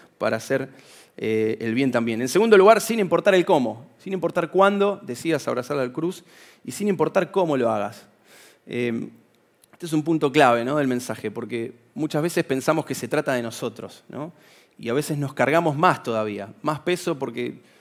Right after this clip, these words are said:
porque sí, somos pecadores, fallamos muchas veces, todo el tiempo, y vamos a seguir haciéndolo.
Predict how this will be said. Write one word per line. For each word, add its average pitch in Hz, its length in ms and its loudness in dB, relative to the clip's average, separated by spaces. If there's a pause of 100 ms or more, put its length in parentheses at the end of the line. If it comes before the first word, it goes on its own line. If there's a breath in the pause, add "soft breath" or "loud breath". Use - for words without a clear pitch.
(140 soft breath)
porque 147 220 -8
sí, 196 240 -6
somos 170 260 -2
pecadores, 143 640 0 (140)
fallamos 156 680 0
muchas 156 340 0
veces, 151 540 0
todo 147 160 2
el 131 80 0
tiempo, 143 480 -2 (400 soft breath)
y 131 100 -6
vamos 185 260 4
a 143 60 -4
seguir 123 240 -2
haciéndolo. 107 460 -8